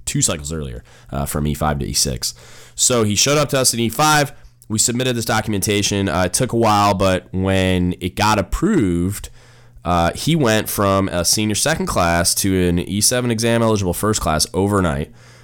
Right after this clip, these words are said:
He received about twenty thousand dollars in back pay. And then not only did he make board, but he was advanced to chief petty officer that year as well. So that's a pretty huge change and an obviously positive result, right? This kid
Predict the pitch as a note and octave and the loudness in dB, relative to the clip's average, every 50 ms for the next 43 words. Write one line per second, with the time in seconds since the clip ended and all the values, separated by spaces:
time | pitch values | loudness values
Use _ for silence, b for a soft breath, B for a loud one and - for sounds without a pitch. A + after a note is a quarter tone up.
0 | B B B - F2+ F2 - - A2 G#2 F#2+ G2 G2 F#2 - - C3 B2+ C3+ C3 | B B B -4 -2 0 2 2 0 0 0 0 0 0 0 -2 -2 0 0 0
1 | - C3+ A#2+ A#2+ A2+ A#2 G#2+ G#2 G#2+ G2+ F#2+ F#2+ F2 E2 F#2 F#2 G2 - - - | 0 2 2 2 2 2 2 2 2 2 0 0 -2 0 0 0 0 -2 -2 -4
2 | - C2+ C#2 C2+ C2+ C#2 C#2+ - E2+ F2+ F#2 G2 G#2 G#2 G2+ G2 F#2+ F#2+ F#2 F2+ | -6 -4 -4 -6 -8 -8 -8 -6 -4 -2 0 2 2 2 4 2 2 2 2 0
3 | F#2 G2 A2+ C#3 D#3+ D#3+ D3 C3+ B2 A#2+ A2+ G#2 F#2+ F2 F2+ E2 - G2 A2+ C#3+ | 2 2 2 2 2 2 2 2 2 2 2 2 2 0 -2 -2 0 0 2 2
4 | D#3 A2 E2 D#2+ D#2+ D#2+ F2 F2+ F#2 F#2+ F2+ F2+ - G2+ G#2 G#2 - - F2 - | 2 2 0 0 -2 -2 -2 -2 -2 -2 -2 -2 -2 0 0 0 0 0 -2 0
5 | - E2+ - - G#2+ A#2 C3+ B2+ G#2 F2+ F2 - - E2+ E2 E2+ D#2+ D2 D#2+ D#2+ | -2 -2 -2 0 0 0 2 2 0 0 0 -2 -2 -2 -2 -2 -2 -2 0 -2
6 | D#2 D2 - E2 G#2 A2+ G2+ D#2 C#2 - B B B B B B B - - A#2 | -2 -2 -2 0 0 2 2 0 -2 -4 B B B B B B B -6 -4 -2
7 | C#3 C#3+ E3+ C#3 - F#3+ G3+ G3+ F3 C3+ C3 C#3 C#3 C#3 D#3+ E3 D#3+ D#3 D3+ C#3 | 0 0 0 0 -2 -2 -2 -2 -2 -4 -4 -4 -4 -2 -2 0 0 2 0 2
8 | B2 - - - D3+ D#3 E3 D3+ B2+ G#2+ G2+ G#2+ G#2+ G#2 G#2+ - - - G2 G2+ | 0 2 0 2 2 2 2 2 0 0 0 0 0 0 -2 -4 -6 -2 0 2
9 | G#2+ A#2+ B2+ B2 B2 A#2+ A2+ - - G#2 G2 F#2+ F#2+ G#2 G2+ G2+ F#2 F#2 F#2 F2 | 2 2 2 2 0 0 0 0 0 -2 -2 -2 0 2 2 2 2 0 -2 0
10 | F2+ F2 E2 G2+ A2+ A2+ F#2+ F#2 F#2 F2+ G2+ A#2 - - - - D3 A#2+ A2 F#2+ | -2 -2 0 2 2 2 2 2 0 0 0 0 -2 0 0 0 2 2 2 0
11 | F2+ | -2